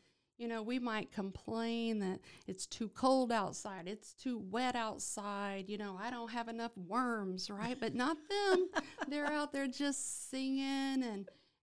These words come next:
Speaker 1: and, and, and their noise is bringing joy to us. So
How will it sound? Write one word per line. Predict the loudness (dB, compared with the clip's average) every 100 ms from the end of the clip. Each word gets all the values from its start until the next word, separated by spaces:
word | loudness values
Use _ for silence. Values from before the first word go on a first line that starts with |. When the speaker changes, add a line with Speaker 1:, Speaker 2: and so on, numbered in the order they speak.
| -6
Speaker 1:
and, | -4 -2 -4 -4
and, | -2 -2 -4 -8 -8
and | -4 -2 -2
their | -2 -2 -4 -4 -8 _ -18 -10
noise | -6 -2 -2 -2 -2 -4 -6 -12 _ _ _ _ _ _ _ _ _ -2
is | -2 -2 -8 -16 _ _ -12
bringing | -4 -2 0 -2
joy | -2 0 0
to | -4 -8 -10
us. | -8
So | -6 -6